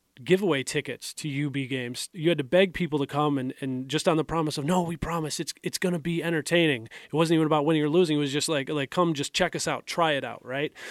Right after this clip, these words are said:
And then, uh, you know, now it's at a point where people are fighting to get, get tickets and, and waiting outside the door. So it's, it's in-, incredible to see from a program and an institution perspective how far they've come and how, how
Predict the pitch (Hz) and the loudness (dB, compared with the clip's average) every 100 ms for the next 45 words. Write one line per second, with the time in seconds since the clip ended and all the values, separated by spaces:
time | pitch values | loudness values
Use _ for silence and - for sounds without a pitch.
0 | - - 156 156 147 143 139 127 139 135 | -14 -6 0 2 2 2 0 -2 -4 -6
1 | 123 160 175 147 139 - 165 135 156 147 | -2 0 0 -2 -4 0 0 0 -6 -6
2 | 139 - 147 139 131 - - 151 - 180 | -4 0 0 0 -4 -6 -4 -4 0 -2
3 | 151 135 - 127 113 - - - 135 160 | 0 -4 -8 -10 -14 -16 -14 -8 2 4
4 | 170 156 131 160 135 120 156 151 135 156 | 4 2 2 0 0 0 2 2 2 0
5 | 139 - - - 151 - 139 135 - 151 | -2 -6 -16 -8 -4 -2 -2 -4 -6 -6
6 | 135 - 160 160 147 131 - 147 147 143 | -2 2 2 2 0 -2 -2 0 0 -2
7 | - - - 156 147 139 - 135 160 160 | -10 -20 -2 2 4 2 -4 -4 0 2
8 | 170 170 139 135 160 160 - 127 165 160 | 4 2 2 -2 -2 -2 -4 -2 0 2
9 | 170 165 - 165 160 170 160 - - _ | 0 -4 -4 -6 -4 -8 -8 -14 -20 _
10 | - 139 147 - - 131 131 127 123 - | -10 -6 -6 -8 -4 -4 -2 -6 -10 -8
11 | 135 135 139 - - - 131 127 135 139 | -6 -4 -6 -10 -18 -10 -8 -4 -2 0
12 | 139 135 - _ _ - 151 151 | -2 -4 -10 _ _ -2 0 0